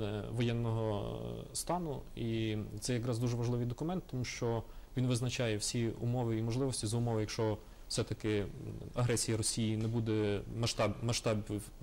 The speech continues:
необхідних для того, щоб вводити воєнний стан. Е, визначено всі, е, моменти стосовно того,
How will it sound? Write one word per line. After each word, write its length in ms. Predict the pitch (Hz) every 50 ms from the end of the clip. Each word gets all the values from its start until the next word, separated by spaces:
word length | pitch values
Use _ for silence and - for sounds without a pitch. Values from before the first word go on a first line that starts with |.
| 117 - -
необхідних 440 | 117 117 110 - - 117 113 104
для 80 | 107 113
того, 160 | - 117 110
щоб 160 | - - 113
вводити 420 | 107 107 110 117 107 107 104 - 104
воєнний 280 | 104 110 110 113 117
стан. 260 | 127 - - 190 185 175 - - - - - - - - - - -
Е, 480 | - 202 143 101 - 107 101 101 101 - 113 107 104 117 - - -
визначено 600 | 117 117 143 131 127 120 - - 117 113 110 110
всі, 400 | 107 104 - - 135 123 110 101 98 104 101 101
е, 120 | 101 98 101
моменти 380 | 113 123 131 151 175 170 -
стосовно 400 | - - - 117 - 123 117 117
того, 280 | 110 - 135 120 110 107